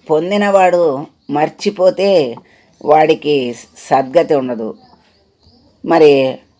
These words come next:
ఆ మేలుని జీవితాంతం గుర్తుంచుకుని కృతజ్ఞతగా ఉంటే వాడి జన్మ కూడా ధన్యమవుతుంది.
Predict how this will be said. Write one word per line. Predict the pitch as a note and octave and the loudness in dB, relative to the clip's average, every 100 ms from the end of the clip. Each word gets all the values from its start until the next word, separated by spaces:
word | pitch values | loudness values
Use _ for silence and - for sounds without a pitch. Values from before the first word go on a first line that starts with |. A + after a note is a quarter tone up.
| - | -8
ఆ | C3 D3 | -2 0
మేలుని | D#3 D3+ E3 G#3 A#3+ A#3 A3+ E3+ D#3+ | 0 -2 0 2 2 2 0 0 -2
జీవితాంతం | C#3+ C3+ D#3 D#3+ D#3 F3 G3 F#3+ F#3+ D#3 | -4 -6 -4 0 0 0 -2 -4 -4 -2
గుర్తుంచుకుని | C#3+ - E3+ D#3+ - D3+ | -4 -4 -4 -4 -4 -6
కృతజ్ఞతగా | - D3+ D3+ D#3+ G3 E3 F#3+ F#3+ F#3+ E3+ D3+ | -6 -2 0 2 2 0 -2 0 0 2 0
ఉంటే | C#3+ C3+ B2+ B2 A2+ - _ _ - | -2 -8 -8 -10 -12 -18 _ _ -6
వాడి | C3+ B2+ C3+ C3 | -2 -2 -2 -4
జన్మ | A2 C3+ D#3+ E3+ | -2 0 2 2
కూడా | D#3+ D#3 E3 | 2 4 2
ధన్యమవుతుంది. | - C#3 B2+ C#3+ D#3 C#3+ B2 A#2+ A2+ A2+ | 0 -4 -2 0 0 -2 -6 -8 -10 -10